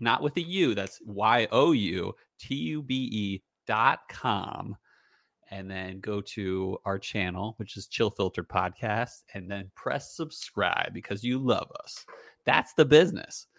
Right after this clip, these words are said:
And here's the podcast, as they used to say, those people. Um,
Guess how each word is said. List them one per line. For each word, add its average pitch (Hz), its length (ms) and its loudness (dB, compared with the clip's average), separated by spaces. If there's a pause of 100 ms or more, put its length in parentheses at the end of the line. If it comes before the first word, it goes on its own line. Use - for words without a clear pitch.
(540)
And 98 340 -4
here's 98 260 -4
the - 100 -16
podcast, - 800 -10 (580)
as 92 300 -8 (100)
they 104 140 -6
used 90 260 -10
to 92 60 -12
say, - 360 -8 (380)
those 95 260 -8
people. 98 460 -10 (480)
Um, 120 300 6